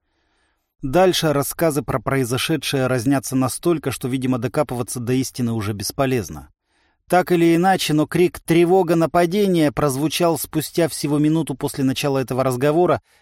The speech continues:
когда я только вникал в планы по строительству и пытался придумать, где бы найти ещё пару десятков рабочих.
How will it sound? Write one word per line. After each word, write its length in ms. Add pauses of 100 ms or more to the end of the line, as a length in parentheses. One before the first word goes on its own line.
когда 340
я 60
только 260
вникал 400
в 140
планы 340
по 100
строительству 680
и 60
пытался 400
придумать, 420
где 180
бы 120
найти 280
ещё 340
пару 260
десятков 500
рабочих. 560